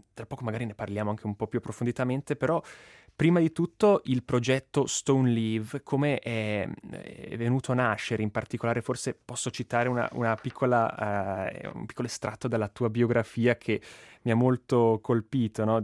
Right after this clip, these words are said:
Di riga-, riguardo al tuo, a questo progetto. "Indagare stati preesistenti, forma nella forma, mescolare e confondere tutto come voler annullare e appiattire tutte quelle distinzioni elitiste tra forme e generi, eh,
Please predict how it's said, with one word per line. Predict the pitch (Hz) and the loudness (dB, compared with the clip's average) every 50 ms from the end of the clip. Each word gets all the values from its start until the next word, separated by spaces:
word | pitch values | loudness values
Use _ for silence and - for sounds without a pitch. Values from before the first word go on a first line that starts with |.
| 104 _ | -2 _
Di | - 117 | -6 -4
riga-, | 101 107 - 110 107 - | -4 -2 0 0 0 0
riguardo | - 117 104 113 107 101 104 110 | 0 0 0 0 0 0 0 -2
al | 104 | -2
tuo, | - 117 104 - | -2 -4 -6 -4
a | - 107 101 98 95 92 - | -2 -2 0 0 0 -2 -4
questo | - 104 - - 107 | -6 -8 -6 -6 -4
progetto. | - 107 104 - - 87 - - - 117 | -2 -4 -4 -4 -6 -10 -10 -6 -2 0
"Indagare | 113 113 120 120 135 165 156 | 2 2 4 4 2 2 0
stati | - - - - 135 135 135 - - 143 | -2 -4 -2 0 0 0 0 -2 -6 -6
preesistenti, | - - 127 127 120 127 120 - - - 131 139 151 156 - - 156 | -2 0 2 2 2 0 -2 -4 -2 -2 0 2 0 0 -2 -4 -6
forma | - - 131 135 139 139 139 135 | -2 2 4 4 4 4 2 0
nella | 127 120 117 113 | 0 2 0 0
forma, | - - - 131 131 131 131 135 143 156 147 - - - - - - - - - - - | -2 0 2 2 4 4 4 4 2 2 2 0 -6 -20 -20 -20 -20 -20 -20 -14 -4 0
mescolare | 127 151 147 - - - 147 143 135 151 160 165 | 2 2 2 2 4 4 6 6 6 6 4 2
e | 151 | 2
confondere | - 139 131 - - 151 151 151 147 147 143 - | 2 0 0 2 4 4 4 4 4 4 2 2
tutto | - 147 160 - - 180 165 | 2 -2 0 0 0 -2 0
come | - - 151 156 139 | 2 2 4 4 4
voler | 135 135 127 139 147 - | 4 4 4 4 2 2
annullare | 127 127 127 139 147 135 117 117 117 123 127 | 0 0 2 2 4 4 4 2 2 2 0
e | |
appiattire | 127 - 120 - - - 127 127 123 - | -2 -4 -6 -8 -4 -4 -2 -2 -2 -4
tutte | - - 127 123 _ - 135 | -4 -6 -6 -4 _ -4 -4
quelle | - - 117 113 | 0 0 -2 0
distinzioni | 113 113 - - 123 120 - - - 113 113 113 117 - | -2 -2 -4 -2 -2 -2 -2 -2 -2 0 0 0 0 -2
elitiste | - 120 113 117 - - 113 117 113 - - 123 | -4 -4 -4 -4 -4 -4 -4 -4 -4 -4 -6 -8
tra | - - 107 | -8 -8 -8
forme | - - 113 113 113 120 117 117 - | -8 -4 -2 -2 0 0 0 -2 -2
e | - 117 | -2 -4
generi, | 107 101 110 117 117 113 113 113 117 113 - - - - - - - - - - | -2 0 2 2 2 2 2 2 0 -2 -4 -10 -20 -20 -20 -20 -20 -20 -14 -8
eh, | - 110 107 107 - | -4 -2 -2 -2 -4